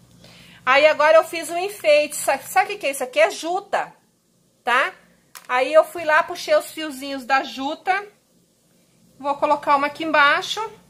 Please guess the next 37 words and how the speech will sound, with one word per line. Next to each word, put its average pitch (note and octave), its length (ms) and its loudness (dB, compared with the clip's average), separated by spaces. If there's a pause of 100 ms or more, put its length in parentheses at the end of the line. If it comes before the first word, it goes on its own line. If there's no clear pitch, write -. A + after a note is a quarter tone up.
(600)
De C4+ 180 -4
enfeite, D#4 480 0
eu C4 80 -2
vou B3+ 120 0
colocar B3 340 0
um A3+ 100 2
botão. C4 720 4 (1120)
Bem C4+ 240 -2
rústico, C4+ 680 -6
ó. C#3+ 200 -4
Pra - 160 -16
ficar G3 240 -6
bem B3+ 200 -4
rústico B3 420 -10
mesmo G3 240 -8
a - 20 -8
nossa F#3+ 240 -6
galinha. G#3 600 -4 (600)
E E4+ 140 -4
os A4+ 160 -4
olhinhos, C#4+ 800 2 (180)
eu - 140 -2
peguei D4+ 360 2
aqui D4+ 200 -4
dois D4+ 280 0
olhinhos E4+ 360 -4
móvel, C4 460 0
ó. C3+ 200 -4 (1700)
Aí, B3 140 -4
eu B3 60 -2
vou B3 100 -2
colocar B3 340 2
um C4 100 0
de C4 100 -12
cada C#4+ 280 -2
lado, E3+ 380 0
ó. A2+ 160 -8